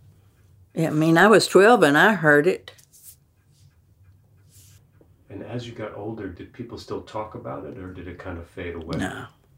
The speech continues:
Speaker 1: I never heard that it was somebody seeking his land. I never heard that until I was grown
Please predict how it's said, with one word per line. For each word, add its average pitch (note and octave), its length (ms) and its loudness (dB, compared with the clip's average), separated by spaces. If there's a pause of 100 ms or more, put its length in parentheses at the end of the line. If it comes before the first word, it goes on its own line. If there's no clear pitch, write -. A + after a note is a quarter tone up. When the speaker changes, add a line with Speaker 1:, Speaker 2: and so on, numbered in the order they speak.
(1400)
Speaker 1:
I E3 120 6
never F3 640 6 (180)
heard D3 680 2 (920)
that C#3 340 8
it B2 140 4
was B2+ 200 0
somebody C#3 480 6
seeking B2 580 -2
his A2+ 300 -6
land. A2+ 440 -4 (100)
I B2+ 140 0
never F#3+ 840 6 (120)
heard E3+ 300 2
that D#3 300 4
until C#3 360 0
I C#3 160 8
was B2 300 0
grown F3+ 1120 4